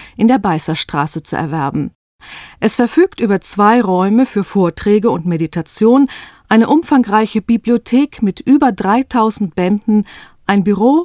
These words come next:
Küche und Garten. Neunzehnhunderteinundneunzig wurde das Nachbarhaus gekauft, das heute vom Thai-Buddhistischen Verein Hamburg e V genutzt wird,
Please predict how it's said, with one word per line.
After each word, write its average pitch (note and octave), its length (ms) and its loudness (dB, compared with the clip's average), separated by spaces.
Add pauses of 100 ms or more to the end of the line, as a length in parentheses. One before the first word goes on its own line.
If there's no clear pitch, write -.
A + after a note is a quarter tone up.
(180)
Küche G#3 420 0
und C4+ 160 -2
Garten. D3+ 460 -6 (1500)
Neunzehnhunderteinundneunzig G3 1600 0 (380)
wurde B3 220 2
das C#4 220 -2
Nachbarhaus E3 640 -2
gekauft, B3 560 -2 (260)
das G#3+ 200 -4
heute C#4 420 0
vom A3 360 0
Thai-Buddhistischen G#3 880 -2
Verein F3+ 540 -2
Hamburg G3 420 0
e - 120 -4
V F#3+ 280 -2
genutzt F3 520 -8
wird, G#3+ 220 0